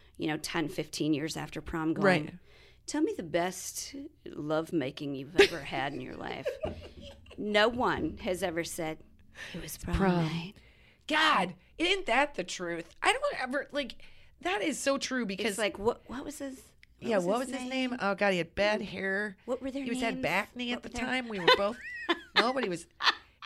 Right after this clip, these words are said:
Speaker 2: you think you're so, and you know what? We have to be like that at that age because you're so, you're so egocentric and you're so unaware of the world around you. And thank God, because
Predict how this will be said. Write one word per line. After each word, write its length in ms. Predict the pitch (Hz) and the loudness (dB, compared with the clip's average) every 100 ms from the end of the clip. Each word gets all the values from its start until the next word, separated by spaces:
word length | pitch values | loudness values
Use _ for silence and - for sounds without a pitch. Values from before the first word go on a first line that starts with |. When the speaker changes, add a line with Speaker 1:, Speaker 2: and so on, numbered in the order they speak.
| 302 | 2
Speaker 2:
you 60 | |
think 320 | 302 403 427 523 | 6 4 4 6
you're 100 | 508 302 339 | 6 8 8
so, 420 | 330 254 254 262 - 240 277 | 12 12 12 10 6 0 2
and 120 | 285 - - | 0 0 0
you 140 | 349 | 2
know 100 | 392 | 2
what? 340 | 392 320 311 - | 2 4 4 2
We 180 | 277 302 | 0 2
have 320 | 277 277 294 | 0 -2 -4
to 100 | 262 | -6
be 240 | 202 240 | 0 2
like 220 | 240 202 202 | 2 2 4
that 300 | 185 180 - | 4 4 2
at 140 | 214 | 0
that 180 | 202 196 | 4 4
age 240 | 190 180 202 | 2 -4 -8
because 280 | 190 214 | -8 -8
you're 120 | 208 214 | -8 -8
so, 380 | - 277 294 - - - - - _ - | -4 -2 -2 -6 -20 -20 -20 -20 _ -6
you're 160 | 240 247 | -4 -4
so 840 | - - 285 294 320 339 330 - - | -6 -2 2 4 4 4 2 0 -4
egocentric 840 | 262 254 233 - 208 202 240 233 - | -2 2 0 2 -2 0 0 -2 -4
and 120 | 226 | -6
you're 140 | 214 196 | -4 -6
so 600 | - - 226 240 262 254 - - _ - | -6 -2 0 0 -2 -6 -14 -20 _ -2
unaware 480 | 226 226 196 185 | 0 2 2 2
of 100 | 196 | 2
the 60 | 196 | 0
world 260 | 196 190 196 | 2 2 0
around 300 | 170 180 202 | 0 0 -2
you. 80 | 214 | -8
And 100 | - | -6
thank 240 | 269 240 | -6 -2
God, 260 | 214 208 196 | 4 4 4
because 280 | 185 196 | -4 -6